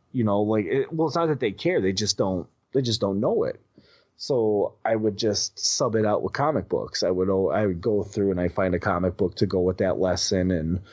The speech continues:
you know, like, a writing style. And, you know, the kids really got into when then we started creating our own comic books, you know, and they would put in the narration gutters, the thought bubbles, the word balloons,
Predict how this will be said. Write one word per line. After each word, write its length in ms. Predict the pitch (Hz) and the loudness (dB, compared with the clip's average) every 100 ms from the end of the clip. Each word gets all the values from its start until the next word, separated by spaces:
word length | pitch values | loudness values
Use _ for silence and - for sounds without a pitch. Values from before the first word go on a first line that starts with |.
| - - - - _ | -20 -20 -20 -20 _
you 80 | 120 | 0
know, 120 | 101 | 2
like, 180 | 92 98 | 0 0
a 60 | 104 | 0
writing 460 | 95 101 95 98 | 2 2 2 0
style. 640 | 95 - 90 92 92 98 92 | 0 0 2 2 2 2 2
And, 360 | 85 90 90 85 _ _ _ _ | 0 0 -2 -4 _ _ _ _
you 60 | 113 | -2
know, 120 | 98 | 0
the 120 | 90 | 0
kids 320 | 92 120 101 107 | -2 -2 -2 0
really 160 | 104 104 | 0 0
got 200 | 101 101 | 0 2
into 640 | 101 107 117 101 98 110 - _ - | 2 2 0 0 -2 -10 -18 _ -6
when 180 | 135 127 | -2 0
then 160 | 110 110 | 2 2
we 120 | 113 | 0
started 320 | - 113 95 | 0 0 0
creating 300 | 143 170 165 | 0 -2 0
our 100 | 92 | 0
own 80 | 92 | 0
comic 380 | 107 78 85 - | 0 -2 -4 -2
books, 400 | 69 73 - 110 | -4 -2 -2 0
you 60 | |
know, 180 | 87 92 | 2 2
and 100 | 98 | 2
they 80 | 95 | 2
would 180 | 98 95 | 0 0
put 200 | 123 110 | -2 -2
in 160 | 104 | 0
the 80 | 107 | 0
narration 680 | 104 101 98 95 98 - 104 | 0 0 0 0 0 0 0
gutters, 680 | 98 98 98 98 101 101 - | 0 0 0 0 0 -2 -2
the 120 | 92 | -4
thought 380 | - 98 98 110 | 0 -2 0 0
bubbles, 560 | 101 101 101 101 104 | 0 2 2 0 0
the 80 | 110 | -2
word 300 | 95 101 95 | 0 -2 0
balloons, 720 | 98 101 98 98 104 104 - | 0 2 2 2 2 0 -2